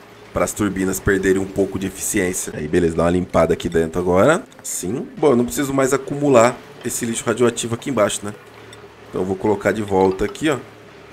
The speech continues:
pra que ele escoe pra lá todo, ó, em direção da bomba, tá? Depois que eu finalizar toda essa parte de dentro aqui, a gente vai isolar novamente. Aí, ó, pronto, beleza. Agora essa bomba vai puxar o excedente, ela já tá ali pra isso.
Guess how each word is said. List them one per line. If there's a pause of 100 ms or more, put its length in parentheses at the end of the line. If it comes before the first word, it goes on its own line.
(140)
pra
que
ele (880)
escoe
pra
lá
todo,
ó, (380)
em
direção
da
bomba,
tá?
Depois
que
eu (140)
finalizar
toda
essa
parte
de
dentro
aqui,
a
gente
vai (400)
isolar
novamente.
Aí,
ó, (300)
pronto, (100)
beleza.
Agora
essa
bomba
vai
puxar
o
excedente,
ela
já
tá
ali
pra
isso.